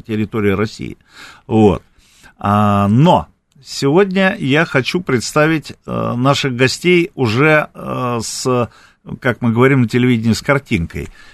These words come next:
Э, если мы, м, четвёртый ролик, четвёртый ролик, э, я хочу показать, как выглядели наши герои в,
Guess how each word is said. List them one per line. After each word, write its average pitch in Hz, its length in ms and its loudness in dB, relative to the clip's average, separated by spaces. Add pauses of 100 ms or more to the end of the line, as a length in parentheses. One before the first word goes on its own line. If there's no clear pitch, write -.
(140)
Э, 92 500 -2 (560)
если 143 340 0
мы, 143 320 0 (420)
м, 110 220 -2 (220)
четвёртый 113 720 0
ролик, 160 500 -2 (200)
четвёртый 120 480 -2
ролик, 101 400 -4 (800)
э, 101 260 -2
я 131 200 2
хочу 143 300 -2
показать, 139 480 -2
как 131 220 -2
выглядели 127 600 2
наши 117 320 0
герои 127 400 2
в, 104 200 -2